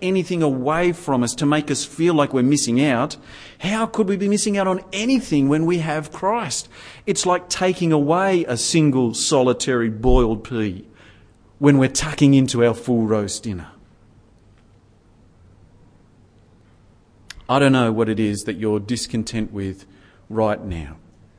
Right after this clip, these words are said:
but what God wants us to see is that whatever you're longing for, it is manure compared to knowing Jesus.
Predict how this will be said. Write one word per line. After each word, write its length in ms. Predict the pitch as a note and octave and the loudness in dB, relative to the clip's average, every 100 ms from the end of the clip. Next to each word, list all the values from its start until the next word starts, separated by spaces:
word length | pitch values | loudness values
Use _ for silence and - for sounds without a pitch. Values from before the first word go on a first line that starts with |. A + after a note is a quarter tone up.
| - | -6
but 120 | A2+ | -2
what 260 | A#2 A2 A2 | -2 -2 0
God 320 | C#3 D3+ C3+ | 2 2 2
wants 280 | C3+ B2 B2+ | 0 0 -2
us 140 | A#2+ | -4
to 120 | - A2+ | -6 -6
see 320 | - A2+ G#2+ | -4 -4 -4
is 180 | B2 G#2+ | -6 -2
that 180 | A2 B2 | -2 0
whatever 640 | A2+ A2 C#3+ D3+ D#3+ D#3+ - - - _ | 0 2 2 2 0 0 -8 -20 -20 _
you're 300 | - A#2 C3 | -6 0 2
longing 420 | B2+ B2+ B2+ A#2+ A2+ | 2 2 2 2 0
for, 340 | - G#2+ G#2+ - | -2 -2 -2 -2
it 160 | C#3 | 0
is 220 | C3 A2 | 0 0
manure 760 | G#2+ G#2 G2+ G2+ B2+ C#3 F#2 D#2+ - - - _ _ _ - _ _ _ _ _ _ - | 0 0 0 4 6 8 6 -4 -16 -20 -20 _ _ _ -20 _ _ _ _ _ _ -14
compared 720 | - G2 - G#2+ G#2+ G#2+ G2+ | -8 -8 -4 -2 0 0 -4
to 140 | - | -8
knowing 580 | F#2+ F#2 F#2 F2+ F2+ F2+ - - - _ - | -6 -4 -2 -2 -4 -6 -12 -20 -20 _ -14
Jesus. 640 | - E2+ D#2+ D#2 - - | -10 -8 -10 -12 -14 -14